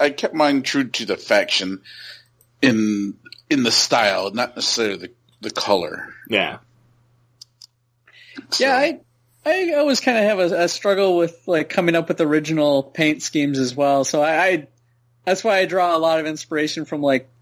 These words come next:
Speaker 3: shows and whatnot. Like, most of my, a lot of my Dead Zone stuff is slowly becoming Gundam themed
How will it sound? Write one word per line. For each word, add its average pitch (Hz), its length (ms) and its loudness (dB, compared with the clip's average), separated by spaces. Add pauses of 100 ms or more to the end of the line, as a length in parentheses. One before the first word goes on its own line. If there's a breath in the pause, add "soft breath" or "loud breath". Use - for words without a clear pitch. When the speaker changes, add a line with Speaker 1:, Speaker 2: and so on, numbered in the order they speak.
Speaker 3:
shows 156 560 0
and 156 100 0
whatnot. 156 380 2
Like, 139 260 0 (420 soft breath)
most 165 340 0
of 180 40 -2
my, 170 120 4
a 160 180 0
lot 220 160 0
of 196 60 -4
my 190 100 2
Dead 185 240 0
Zone 175 180 -2
stuff 175 300 -4
is 151 100 -4
slowly 156 380 0
becoming 147 580 0
Gundam 147 480 2
themed 139 480 -2